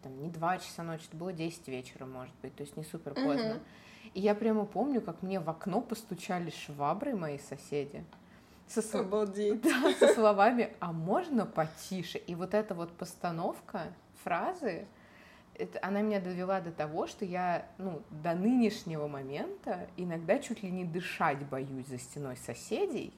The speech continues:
Speaker 1: потому что мне кажется, что я вот щас дофига всем мешаю, и прям вот щас мне опять скажут что-то такое, что я шумлю. Даже в разрешённое время иногда н-, не просто даётся шум.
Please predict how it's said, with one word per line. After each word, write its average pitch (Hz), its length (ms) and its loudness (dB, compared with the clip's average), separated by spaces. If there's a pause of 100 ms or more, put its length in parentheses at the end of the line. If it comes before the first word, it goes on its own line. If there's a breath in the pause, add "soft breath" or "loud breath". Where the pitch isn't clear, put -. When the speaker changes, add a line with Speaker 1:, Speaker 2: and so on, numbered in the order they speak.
(880 soft breath)
Speaker 1:
потому 180 340 0
что 202 180 -4
мне 190 440 0
кажется, 214 440 0
что - 200 -8
я 165 200 0
вот 175 160 -6
щас 175 220 -4
дофига 160 460 -2
всем 151 400 -6
мешаю, 214 540 0
и - 20 -4
прям 165 360 -2
вот 160 180 -4
щас 165 320 -2
мне 160 240 -4
опять 156 320 -2
скажут 226 440 0
что-то 170 400 -6
такое, 160 460 -2
что 208 200 -10
я 156 140 -2
шумлю. 160 560 -4 (920 soft breath)
Даже 170 320 0
в 165 80 -6
разрешённое 165 720 -6
время 131 400 -8
иногда 127 300 -10
н-, 131 380 -10
не 151 100 -6
просто 135 460 -4
даётся 135 500 -8
шум. 143 420 -10